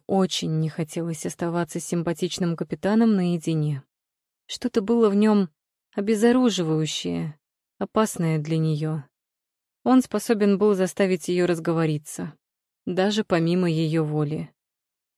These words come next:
Она это чувствовала и отчаянно трусила. Да, не хотела оставаться с ним один на один. Обернулась на соседа, умоляюще округлила глаза. Но тот едва заметно подергал плечами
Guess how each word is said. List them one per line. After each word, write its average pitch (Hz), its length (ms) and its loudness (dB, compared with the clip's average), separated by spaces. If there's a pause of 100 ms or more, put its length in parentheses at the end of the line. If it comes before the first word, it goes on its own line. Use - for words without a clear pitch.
(240)
Она 208 260 2
это 208 160 0
чувствовала 170 580 -2
и 160 60 2
отчаянно 180 540 -2
трусила. 160 640 -6 (1300)
Да, 170 340 2 (340)
не 196 140 2
хотела 185 460 2
оставаться 160 480 0
с - 120 -6
ним 196 200 2
один 165 280 0
на 160 140 2
один. 151 380 -2 (880)
Обернулась 240 640 6
на 202 100 4
соседа, 196 500 0
умоляюще 190 720 2
округлила 196 540 4
глаза. 175 560 0 (680)
Но 262 240 6
тот 269 200 2
едва 226 260 2
заметно 208 460 2
подергал 185 480 2
плечами 165 640 0